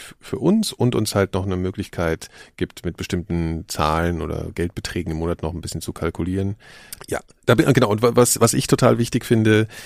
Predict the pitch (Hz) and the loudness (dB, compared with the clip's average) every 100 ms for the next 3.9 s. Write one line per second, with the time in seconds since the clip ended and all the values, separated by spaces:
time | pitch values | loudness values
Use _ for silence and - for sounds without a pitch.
0 | - - 110 101 98 101 113 110 107 107 | -18 0 2 2 2 4 6 6 6 2
1 | 107 117 135 - 120 117 104 101 123 185 | 4 6 6 4 4 4 2 2 6 6
2 | - 131 117 104 123 127 113 107 - 123 | 4 0 0 4 4 4 -2 -4 -4 -4
3 | 120 - - - - 98 104 107 - | -2 -6 -8 -8 -2 -2 -2 -6 -10